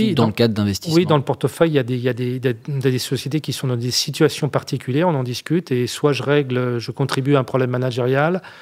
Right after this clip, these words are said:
Speaker 1: soit j'apporte une expertise, puisqu'il y a, il y a, il y a bien évidemment de l'immobilier, donc on, on demande mon expertise, soit on ne sait, on n'a pas osé résoudre un problème, on le regarde uniquement sous l'angle financier, alors qu'il faut le regarder sous l'angle d'avoir une discussion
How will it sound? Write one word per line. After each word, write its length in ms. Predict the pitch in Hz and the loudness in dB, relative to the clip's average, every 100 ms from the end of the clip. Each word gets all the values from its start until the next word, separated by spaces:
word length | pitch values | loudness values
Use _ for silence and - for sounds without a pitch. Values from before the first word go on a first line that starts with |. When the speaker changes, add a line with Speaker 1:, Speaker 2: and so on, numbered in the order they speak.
| - | -12
Speaker 1:
soit 400 | - - 147 151 | -8 0 4 6
j'apporte 340 | 131 135 135 | 4 4 2
une 60 | 139 | 2
expertise, 580 | 135 - 139 - 175 208 | 0 2 -2 2 2 2
puisqu'il 360 | - 127 - 127 | -2 -8 -4 0
y 80 | |
a, 180 | 123 117 - - - | 2 2 -2 -12 -6
il 60 | - | 0
y 20 | |
a, 180 | 127 127 | 2 2
il 60 | 120 | 0
y 60 | |
a 140 | 120 120 | 0 0
bien 200 | 117 123 | -2 -2
évidemment 380 | 127 131 127 | 2 2 0
de 40 | 127 | 0
l'immobilier, 540 | 123 127 117 120 160 | 0 -2 -2 0 2
donc 240 | 160 131 127 | 2 -2 -2
on, 60 | 127 139 | -2 -2
on 60 | |
demande 300 | 123 127 135 | 0 0 0
mon 120 | 131 123 | 0 -2
expertise, 580 | 120 - - 165 202 190 - - | -4 -8 -6 -2 -2 -2 -10 -16
soit 300 | - - 165 | -10 0 4
on 160 | 175 156 | 4 4
ne 80 | 131 | 2
sait, 220 | - 131 - | 0 -2 0
on 100 | 151 | 0
n'a 100 | 131 | 0
pas 220 | - 202 | 2 4
osé 380 | 190 180 156 185 | 6 6 6 4
résoudre 420 | 165 151 151 143 | 4 4 4 4
un 80 | 139 | 2
problème, 640 | - 131 135 160 208 202 - - - - - | 4 4 6 6 4 2 -2 -12 -20 -20 -2
on 100 | 143 | 0
le 60 | 120 | 4
regarde 280 | 131 143 | 4 4
uniquement 320 | 143 135 147 139 | 4 0 0 0
sous 140 | - | 2
l'angle 220 | 139 127 | 0 0
financier, 540 | 120 127 127 - 170 190 | -4 -4 -4 0 2 2
alors 220 | 135 131 | 0 0
qu'il 140 | - 139 | -2 -2
faut 120 | 139 | 0
le 60 | |
regarder 400 | 123 120 123 143 165 | 0 0 0 2 0
sous 220 | - 127 | -2 -2
l'angle 260 | 127 160 - - - _ | 0 0 -4 -14 -20 _
d'avoir 260 | 123 131 127 | 0 2 2
une 60 | |
discussion 600 | 127 127 - - - 165 | -2 -4 -6 -4 0 0